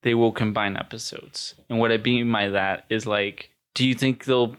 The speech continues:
take, like, um, let's say the Kyoshi episode and just maybe make it longer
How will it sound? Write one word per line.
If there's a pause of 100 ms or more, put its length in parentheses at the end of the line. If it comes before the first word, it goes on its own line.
(140)
take,
like, (1700)
um,
let's
say
the
Kyoshi
episode (300)
and
just (500)
maybe
make
it
longer